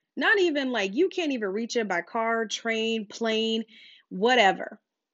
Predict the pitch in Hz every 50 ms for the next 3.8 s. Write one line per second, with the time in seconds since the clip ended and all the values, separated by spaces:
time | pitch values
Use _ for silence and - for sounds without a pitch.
0 | _ _ _ _ _ _ _ _ _ _ _ _ _ _ _ _ _ _ _ _
1 | _ _ _ _ _ _ _ _ _ _ _ _ _ _ _ _ - 233 240 226
2 | 233 233 233 247 254 254 - 247 226 - 226 202 208 196 202 - - 214 214 214
3 | 226 233 226 - 214 202 196 190 190 190 190 208 220 233 269 277